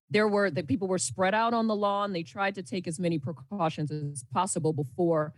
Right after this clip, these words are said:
uh, ending the season. At this point, do we worry much about the risk with this virus, Mike, by the time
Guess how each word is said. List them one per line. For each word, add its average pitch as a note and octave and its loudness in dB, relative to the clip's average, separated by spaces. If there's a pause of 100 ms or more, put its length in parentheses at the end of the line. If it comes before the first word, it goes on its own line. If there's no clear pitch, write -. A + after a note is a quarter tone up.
(360)
uh, E3 4
ending A#3+ 2
the D#3 -2
season. D3+ -2 (280)
At A#3 0
this E4 4
point, A#3+ 0 (280)
do A#3 0
we C#4+ 2
worry A#3 2
much G#3 0
about G3+ 0
the F#3 -6
risk F3+ -4
with - -6
this F#3+ 0
virus, F3 2
Mike, A3+ 0
by F3+ 2
the E3+ -2
time F#3+ -2